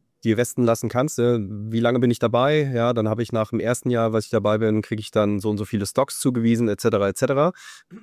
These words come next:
Und da kamen dann auch viele, die mich auf LinkedIn angeschrieben haben, so, „Hey, ja, wir sind interessiert, hättest du nicht vielleicht Lust, die Rechte da abzutreten?“ So, ja, das sind ja dann so Leute, die das probieren zu bundeln, um dann wieder so ein Secondary, äh, äh, Market da möglich, möglich zu machen. Also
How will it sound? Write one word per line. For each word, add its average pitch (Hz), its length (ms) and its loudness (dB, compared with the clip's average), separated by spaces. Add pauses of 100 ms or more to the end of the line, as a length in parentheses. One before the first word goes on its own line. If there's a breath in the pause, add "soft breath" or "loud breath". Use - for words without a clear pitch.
(160)
Und 120 180 2
da 123 120 2
kamen 139 200 0
dann 127 140 4
auch 117 160 2
viele, 131 240 0
die 123 80 0
mich 120 140 2
auf 110 120 0
LinkedIn 127 300 0
angeschrieben 117 560 -2
haben, 113 240 0
so, 110 160 2
„Hey, 151 520 2
ja, 139 360 -2
wir 117 100 0
sind 127 140 2
interessiert, 131 640 0
hättest 131 240 -4
du 131 40 0
nicht 127 180 0
vielleicht 117 340 2
Lust, 131 320 0
die 117 120 2
Rechte 123 300 0
da 117 140 2
abzutreten?“ 131 680 0
So, 135 340 2
ja, 127 160 2
das 117 120 0
sind 123 140 0
ja 127 80 2
dann 117 160 4
so 117 220 4 (320 loud breath)
Leute, 131 300 2
die 127 100 0
das 123 120 2
probieren 123 360 0
zu 127 140 -4
bundeln, 139 500 2
um 113 200 0
dann 117 220 2
wieder 120 240 2
so 113 100 0
ein 110 80 0
Secondary, 110 680 2
äh, 104 480 -2
äh, 98 40 0
Market 101 420 0
da 95 300 2
möglich, 101 440 -4
möglich 101 340 -4
zu - 80 -4
machen. 92 320 -2
Also 95 260 -2